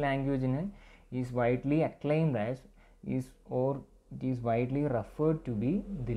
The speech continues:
li-, global lingua franca. ഇവിടെ ചോദ്യം എന്നത് ഈ ടേം,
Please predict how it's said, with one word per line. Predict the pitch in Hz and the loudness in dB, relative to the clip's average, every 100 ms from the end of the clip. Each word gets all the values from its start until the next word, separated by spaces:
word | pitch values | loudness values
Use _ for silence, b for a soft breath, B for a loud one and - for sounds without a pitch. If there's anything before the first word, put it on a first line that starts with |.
| 110 | -2
li-, | 107 123 | -2 0
global | 123 131 139 165 190 127 | 4 4 4 6 6 4
lingua | 117 107 131 127 | 2 0 -2 -2
franca. | 98 95 101 - - b b b | -6 -4 -6 -8 -20 b b b
ഇവിടെ | 143 185 190 | 4 4 6
ചോദ്യം | 156 170 196 | 6 8 8
എന്നത് | 165 135 123 135 - - b b - 147 | 6 4 4 2 -6 -20 b b -2 0
ഈ | 165 151 | 2 6
ടേം, | 143 127 | 6 6